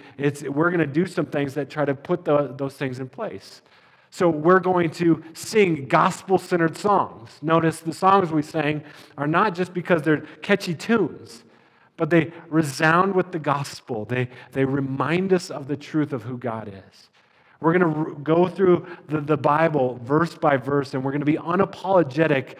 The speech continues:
about who God says he is, 'cause we don't think God needs a P R agent. He's handled the universe just fine himself, and he'll continue to do so. So we wanna get to know God. We're, we're gonna come to the communion table each week, because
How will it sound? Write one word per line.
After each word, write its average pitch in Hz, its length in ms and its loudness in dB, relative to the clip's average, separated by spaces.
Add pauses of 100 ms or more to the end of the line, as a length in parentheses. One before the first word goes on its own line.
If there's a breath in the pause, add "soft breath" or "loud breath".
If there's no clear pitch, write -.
(140 loud breath)
about 135 460 2
who 165 160 -4
God 143 400 0
says 139 380 -2
he 120 140 -6
is, 113 420 -4 (520 loud breath)
'cause 120 140 -10
we 131 80 0
don't 147 220 0
think 135 180 -4
God 127 260 2
needs 131 220 -2
a 123 40 -6
P 135 220 -6
R 131 300 2
agent. 92 400 -10 (920)
He's - 240 -14
handled 131 360 -2
the 127 80 -2
universe 127 440 -4
just 143 320 -6
fine 135 220 -2
himself, 127 600 -4
and 113 100 -8
he'll 113 100 -6
continue 113 460 -10
to 107 80 -16
do 127 140 -6
so. 95 360 -16 (500 soft breath)
So - 160 -12
we 143 100 -4
wanna 147 200 -4
get 143 180 -6
to 151 80 -10
know 143 200 -8
God. 110 320 -16 (840 soft breath)
We're, 151 140 0
we're 160 180 2
gonna 175 120 2
come 175 280 -2
to 190 100 0
the 170 80 -2
communion 160 480 -2
table 131 380 -2
each 143 280 -2
week, 135 320 0
because 131 360 -2